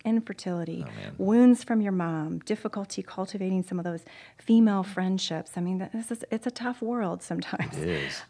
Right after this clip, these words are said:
Speaker 1: Um, understanding the role of being a single woman or being a married woman. I mean, I think there are some places where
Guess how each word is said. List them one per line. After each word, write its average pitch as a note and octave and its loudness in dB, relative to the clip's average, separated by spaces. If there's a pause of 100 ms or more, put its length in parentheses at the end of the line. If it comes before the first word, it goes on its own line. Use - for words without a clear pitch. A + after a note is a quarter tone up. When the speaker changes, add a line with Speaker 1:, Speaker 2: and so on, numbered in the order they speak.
Speaker 1:
Um, G3 0
understanding A3+ 4
the G#3+ 2
role G3+ 0
of G3 -4
being G#3+ 0
a G3+ 0
single G3 -2
woman D#3+ -6
or D#3+ -12
being A3 -4
a F#3 0
married F#3 2
woman. D#3+ -2
I D#3 0
mean, E3+ 2 (480)
I F#3+ 2
think A3+ 6
there A3 4
are F#3+ 4
some F#3 0
places G#3 0
where E3 2